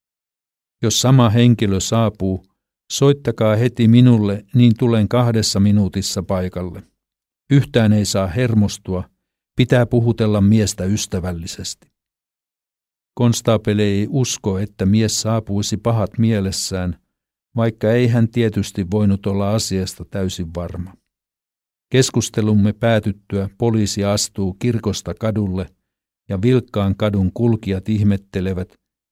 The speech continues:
miksi poliisi jo aamuvarhain on käymässä kristillisessä kirkossa. Poliisin käynti saa minut rauhoittumaan. On hyvä, että ulkopuolinen viranomainen, poliisi, tietää,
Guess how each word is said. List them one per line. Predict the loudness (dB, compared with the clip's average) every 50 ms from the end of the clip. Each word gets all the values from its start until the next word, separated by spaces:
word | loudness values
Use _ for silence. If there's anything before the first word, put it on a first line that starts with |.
| _ _ _ -4
miksi | -4 -4 -2 -4 -6
poliisi | -4 -2 0 2 2 4 2 2 2 0 -2 -2
jo | -2 -2 -4 -4 -2
aamuvarhain | 0 2 4 4 4 4 2 2 0 0 0 -2 -2 -2 -2 0 0 0
on | -2 -2
käymässä | -4 -4 -2 0 0 0 0 -2 -4 -8 -10
kristillisessä | -10 -6 -6 -6 -6 -6 -8 -8 -8 -8 -8 -8 -8 -8 -8 -8 -8 -10 -10 -10
kirkossa. | -10 -10 -10 -10 -12 -14 -12 -10 -10 -12 -12 -14 -18 _ _ _ _ _ _ _ _ _ _ _ _ _ _ _ _ _ _ _ _ _ _ _ _ _ _ _ _
Poliisin | 0 2 4 4 2 4 4 2 2 4
käynti | 4 4 6 6 4 4 0
saa | -2 -2 -2 0 2
minut | 2 4 4 2 0 -2 -6
rauhoittumaan. | -4 -2 0 0 0 0 -2 -4 -6 -6 -10 _ -6 -6 -4 -4 -6 -8 -12 -16 _ _ _ _ _ _ _ _ _ _ _ _ _ _ _ _ _ _ 0
On | 4 4 6 6
hyvä, | 6 6 6 6 4 4 4 0 -4
että | -6 -6 -4 -2 0 0
ulkopuolinen | 2 4 4 2 2 0 -2 -2 0 -2 0 0 0 2 2 2 2 2 2 2 2
viranomainen, | 0 2 2 2 4 4 4 4 2 2 0 0 0 0 -2 -2 -4 -8 _ _
poliisi, | 0 2 2 4 2 0 0 -2 -6 -8 -8 -10 -12 _ _ -2
tietää, | 0 0 2 0 -2 -4 -6 -6 -6 -6 -8